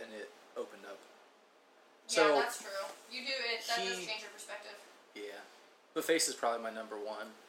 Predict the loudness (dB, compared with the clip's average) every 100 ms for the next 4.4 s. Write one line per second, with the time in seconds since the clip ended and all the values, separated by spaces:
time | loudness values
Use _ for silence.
0 | 4 6 6 6 6 6 4 2 2 2
1 | 2 2 -6 -6 -6 -6 -10 -8 -4 -4
2 | -4 -6 -8 -10 -14 -12 0 4 4 2
3 | -10 -20 -2 0 4 4 4 2 -2 -8
4 | -6 -2 -2 -4